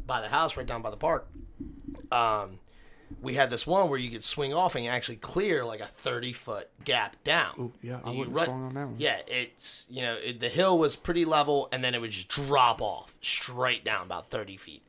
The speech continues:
Speaker 1: So we'd grab on this thing, run down the hill, and swing out real far and come back. Well, Justin, my buddy, he decided to walk way fa-,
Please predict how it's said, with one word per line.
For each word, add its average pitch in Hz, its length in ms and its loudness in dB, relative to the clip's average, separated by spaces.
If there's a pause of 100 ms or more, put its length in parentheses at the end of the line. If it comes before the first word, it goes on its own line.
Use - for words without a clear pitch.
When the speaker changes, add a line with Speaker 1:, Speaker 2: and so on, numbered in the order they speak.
(260)
Speaker 1:
So - 160 -2
we'd 170 280 -2
grab 139 260 6
on 139 140 4
this 123 180 -4
thing, 110 220 -10
run 139 180 -2
down 151 200 4
the 131 80 -2
hill, 104 220 -4
and 92 80 -14
swing 107 400 -4
out 120 220 0
real 92 220 -12
far - 300 -18
and - 100 -20
come 82 160 -18
back. 110 360 -4 (540)
Well, 113 140 -8
Justin, 131 580 2
my 113 80 -4
buddy, 147 300 8
he 147 140 -6
decided 143 420 -2
to 123 60 0
walk 117 280 0
way 139 400 2
fa-, 165 300 4